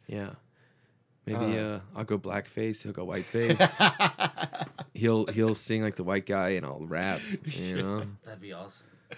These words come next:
Speaker 1: God, it
Speaker 2: There you go. I
Speaker 1: I
Speaker 2: think
Speaker 1: think
Speaker 2: you,
Speaker 1: we're really
Speaker 2: I think
Speaker 1: onto
Speaker 2: you have a
Speaker 1: something.
Speaker 2: hit,
Speaker 3: That's a really
Speaker 2: dude.
Speaker 3: good
Speaker 1: You know?
Speaker 3: concept.
Speaker 2: Yeah.
Speaker 1: Yeah. Yeah. I think we, I think we got this.
Speaker 2: Yeah.
Speaker 1: And I'll be like, you know, "Hey, past is the past," you know?
Speaker 2: <laughs>
Speaker 3: You can go on Ellen, explain yourself.
Speaker 2: Uh,
Speaker 1: Bygones be bygones, Ellen.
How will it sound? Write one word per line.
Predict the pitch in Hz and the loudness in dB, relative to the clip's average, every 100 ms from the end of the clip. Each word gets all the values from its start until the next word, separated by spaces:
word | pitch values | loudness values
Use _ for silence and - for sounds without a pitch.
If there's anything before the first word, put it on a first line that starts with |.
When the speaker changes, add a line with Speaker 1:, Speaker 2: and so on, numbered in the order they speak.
| 165 | -12
Speaker 1:
God, | - 98 95 | -6 -2 0
it | 87 | 2
Speaker 2:
There | 117 | 0
you | |
go. | 104 127 | 2 0
I | |
Speaker 1:
I | - | -2
Speaker 2:
think | 107 | 0
Speaker 1:
think | 262 143 | 0 4
Speaker 2:
you, | 185 | 4
Speaker 1:
we're | 170 | 6
really | 175 175 | 8 8
Speaker 2:
I | |
think | 120 143 | 8 6
Speaker 1:
onto | 143 160 | 6 4
Speaker 2:
you | |
have | 160 147 | 4 6
a | |
Speaker 1:
something. | 131 | 6
Speaker 2:
hit, | 180 | 6
Speaker 3:
That's | 202 | 4
a | |
really | 123 147 151 | 4 4 2
Speaker 2:
dude. | 127 | -4
Speaker 3:
good | 107 | 0
Speaker 1:
You | 110 | 2
know? | 110 120 | 4 2
Speaker 3:
concept. | 127 110 - | 0 -8 -8
Speaker 2:
Yeah. | 101 147 131 104 85 - - | 2 4 4 2 -4 -16 -8
Speaker 1:
Yeah. | 98 | -4
Yeah. | 123 104 - - _ _ | -2 -4 -8 -18 _ _
I | 104 | -6
think | 120 117 | -6 -4
we, | 110 - | -6 -6
I | - | -8
think | 117 | -6
we | 120 | -6
got | 120 120 135 | -4 -6 -6
this. | - - | -12 -12
Speaker 2:
Yeah. | 104 98 - - - | -12 -12 -16 -20 -10
Speaker 1:
And | 107 | -4
I'll | 101 | -4
be | 85 76 | -4 -6
like, | 65 | -6
you | 87 | -6
know, | 101 | -4
"Hey, | 113 120 - - | -4 -4 -6 -8
past | - 82 101 92 | -6 -6 -6 -10
is | 104 | -10
the | |
past," | - 117 131 110 107 - - | -6 -4 -4 -6 -10 -14 -6
you | - | -4
know? | 104 117 | -2 2
Speaker 2:
<laughs> | 131 113 - - - - - - | 2 2 -4 -10 -12 -16 -16 -16
Speaker 3:
You | 110 | -14
can | 127 110 | -12 -12
go | 113 | -10
on | 101 | -8
Ellen, | 98 113 135 131 | -8 -6 -8 -10
explain | 92 - 107 110 | -14 -16 -14 -12
yourself. | 117 113 120 110 139 - - | -12 -12 -12 -12 -14 -20 -4
Speaker 2:
Uh, | 143 147 110 | 2 4 4
Speaker 1:
Bygones | 120 120 117 113 | 2 2 0 2
be | 113 | 0
bygones, | 107 117 120 107 92 85 87 | 2 2 2 2 -2 -4 -4
Ellen. | 95 113 113 | -2 -2 -2